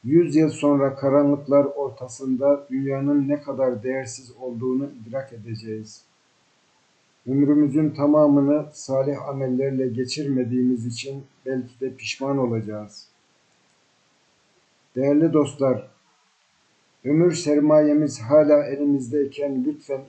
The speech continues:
ibret alalım ve hayat felsefemizi değiştirelim. İnsanoğlu anne rahminden başlayıp dünya, kabir, kıyamet, haşir,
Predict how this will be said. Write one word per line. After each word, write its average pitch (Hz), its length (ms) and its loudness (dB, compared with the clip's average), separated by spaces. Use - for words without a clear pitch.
ibret 131 340 -8
alalım 127 440 -2
ve 131 60 -2
hayat 135 500 0
felsefemizi 127 840 -4
değiştirelim. 120 760 -4
İnsanoğlu 151 800 2
anne 147 300 2
rahminden 143 640 2
başlayıp 135 560 -2
dünya, 143 760 4
kabir, 139 600 2
kıyamet, 139 680 4
haşir, 135 640 -4